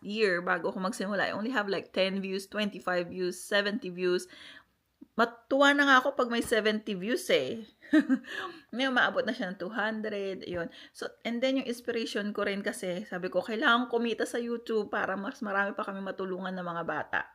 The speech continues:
Meron kaya nag-, nag-comment nun, sabi niya, "Kailangan ka lang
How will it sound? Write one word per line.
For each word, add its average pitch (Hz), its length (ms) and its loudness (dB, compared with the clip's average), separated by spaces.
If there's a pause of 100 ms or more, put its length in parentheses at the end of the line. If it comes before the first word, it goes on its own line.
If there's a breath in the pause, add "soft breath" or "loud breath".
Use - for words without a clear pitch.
(920)
Meron 240 320 0
kaya 277 240 2
nag-, 226 320 -2 (320)
nag-comment 214 1040 -4
nun, 165 240 -6
sabi 196 280 -2
niya, 175 200 -4
"Kailangan 190 480 2
ka 185 140 0
lang 185 260 2